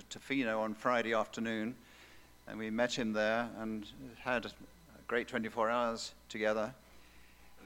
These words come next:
And, um, he volunteered when, uh, we were in touch last year, uh, to preach, and Pastor Paul kindly agreed. And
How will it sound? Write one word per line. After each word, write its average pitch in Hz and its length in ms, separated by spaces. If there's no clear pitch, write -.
And, 117 500
um, 117 400
he 123 140
volunteered 131 880
when, 113 440
uh, 117 180
we 120 120
were 113 100
in 113 100
touch 131 340
last 113 380
year, 104 340
uh, - 40
to 131 100
preach, 127 540
and 104 280
Pastor 123 300
Paul 120 320
kindly 113 460
agreed. 101 600
And 110 480